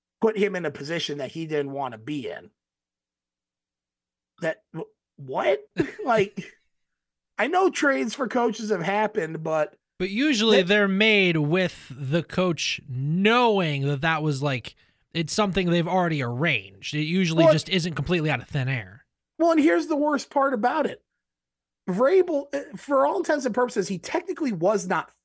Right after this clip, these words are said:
Speaker 1: fired. This is the part that gets interesting with Vrabel because his contract was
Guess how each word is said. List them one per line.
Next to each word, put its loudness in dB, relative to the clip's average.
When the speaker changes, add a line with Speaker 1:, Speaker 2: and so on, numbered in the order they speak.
Speaker 1:
fired. -4
This 0
is -8
the 0
part 0
that 0
gets -2
interesting -2
with -4
Vrabel 0
because 0
his 0
contract -4
was 0